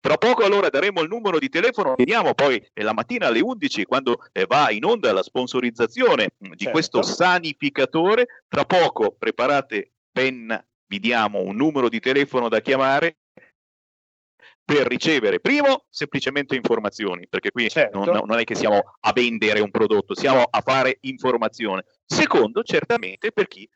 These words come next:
Speaker 1: lo volesse ricevere direttamente a casa. Intanto però io sempre, tu ben sai, le linee aperte al
Speaker 2: Certo.
Speaker 1: allo zero due sei sei due zero tre cinque due nove, il bello della nostra radio, che siamo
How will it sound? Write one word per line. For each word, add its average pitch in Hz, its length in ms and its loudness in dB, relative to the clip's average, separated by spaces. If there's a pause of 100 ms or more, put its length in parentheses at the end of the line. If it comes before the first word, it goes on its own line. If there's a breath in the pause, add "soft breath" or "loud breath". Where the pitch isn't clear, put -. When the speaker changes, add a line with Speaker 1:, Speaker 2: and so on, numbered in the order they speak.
Speaker 1:
lo 139 340 0
volesse 139 640 0
ricevere 160 720 -4
direttamente 120 640 -4
a 117 80 -2
casa. 80 340 -4 (200 loud breath)
Intanto 196 420 0
però 208 400 2 (120)
io 117 180 -2
sempre, 143 580 -2
tu 120 100 -8
ben 113 160 -2
sai, 123 300 2
le 101 80 -2
linee 127 300 -2
aperte 160 420 0
al 113 160 -4 (720)
Speaker 2:
Certo. 123 500 -2
Speaker 1:
allo 101 180 -6
zero 131 240 -2
due 143 200 -4
sei 117 220 -2
sei 139 240 -2
due 120 160 -6
zero 131 220 -2
tre 110 140 -8
cinque 147 280 -4
due 110 100 0
nove, 131 200 2
il 107 100 -4
bello 127 280 0
della 104 160 0
nostra 123 240 0
radio, 120 220 0
che 104 80 -12
siamo 113 280 -2